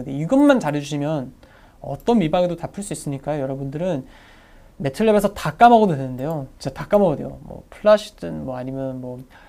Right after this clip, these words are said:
피팅이든 다 까먹으셔도 되는데요. 미방 정도는 우리가 매틀랩을 풀 줄 알아야 돼요. 미방을 여러분들이 풀 줄 알아야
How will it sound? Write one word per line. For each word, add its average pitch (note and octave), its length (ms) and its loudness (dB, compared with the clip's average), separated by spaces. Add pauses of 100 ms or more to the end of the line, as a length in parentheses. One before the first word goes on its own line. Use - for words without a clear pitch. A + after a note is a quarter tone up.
(260)
피팅이든 F3+ 800 -2
다 - 140 -16
까먹으셔도 G#3 360 0
되는데요. C#3+ 340 -4
미방 D3+ 500 4
정도는 A3+ 400 4
우리가 C3 420 -4
매틀랩을 C#3+ 380 -6
풀 A3 160 -14
줄 D3 120 -2
알아야 C3+ 280 -2
돼요. C3+ 340 -12
미방을 G3 480 4
여러분들이 D#3+ 360 0
풀 G#3 160 -10
줄 D#3+ 120 4
알아야 C#3 520 2